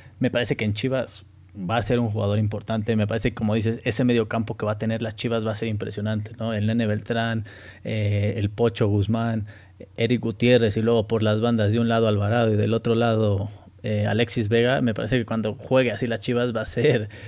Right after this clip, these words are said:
eh, complicado pararlos, ¿no? Por ahí, como dices, les va a faltar un centro delantero, pero me parece que Chivas va a estar, va a estar bien en el medio campo.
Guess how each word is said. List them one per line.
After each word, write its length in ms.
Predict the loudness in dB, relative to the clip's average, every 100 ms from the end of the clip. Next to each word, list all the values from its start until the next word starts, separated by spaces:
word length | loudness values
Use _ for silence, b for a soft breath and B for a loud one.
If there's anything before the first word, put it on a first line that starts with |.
| B -10
eh, 160 | -10 -6
complicado 640 | -4 -2 -2 0 0 0
pararlos, 440 | -2 -4 -4 -6
¿no? 200 | -4 -6 b b b b
Por 140 | -4 0
ahí, 120 | 2
como 220 | 2 2
dices, 260 | 2 0 -2
les 140 | -2
va 60 | -2
a 40 |
faltar 220 | -2 -2
un 60 | 0
centro 200 | 0 0
delantero, 420 | -2 -2 0 0 -2
pero 140 | -2
me 80 | -2
parece 260 | 0 0 0
que 100 | -6
Chivas 320 | -4 -4 -2
va 40 | -4
a 40 |
estar, 280 | -2 -4 -4 -10 b b b -2
va 40 | -2
a 40 |
estar 280 | 2 0 2
bien 220 | 2 2
en 100 | 0
el 80 | 0
medio 260 | 0 -2 -2
campo. 420 | -4 -2 -4 -4